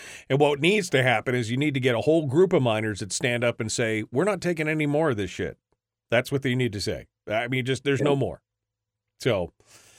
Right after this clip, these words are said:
Speaker 1: um, all right. Well, Sheldon, um, again, if you wanna help out Sheldon, you wanna do what you can do, nine oh seven, three two two, six six oh three. Send him a text message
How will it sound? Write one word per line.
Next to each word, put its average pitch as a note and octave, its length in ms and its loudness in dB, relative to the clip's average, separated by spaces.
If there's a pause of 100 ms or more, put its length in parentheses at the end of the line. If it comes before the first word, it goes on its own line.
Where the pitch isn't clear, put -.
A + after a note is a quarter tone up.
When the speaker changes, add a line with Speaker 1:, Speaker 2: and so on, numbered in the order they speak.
(580)
Speaker 1:
um, C3+ 560 4 (240)
all D3 120 6
right. G2 260 0 (120)
Well, B2 160 0
Sheldon, F#3 560 4 (260)
um, B2+ 420 4
again, C3+ 540 0
if C3 160 0
you C3+ 80 2
wanna E3 240 2
help F3 240 2
out F3 200 2
Sheldon, F3 360 0
you C#3 100 0
wanna C#3+ 240 2
do C#3+ 140 0
what D#3+ 160 0
you E3 80 0
can C#3+ 180 -2
do, D#3+ 220 2
nine C#3 260 0
oh D3 80 -2
seven, D3+ 360 0
three D3+ 240 -2
two D3 220 0
two, D3+ 240 0
six D3+ 280 -4
six D3 400 -2
oh D3+ 140 2
three. D3 260 -2
Send C#3+ 220 -2
him C3+ 80 -2
a C3 40 -2
text C#3+ 300 -2
message D3 420 -2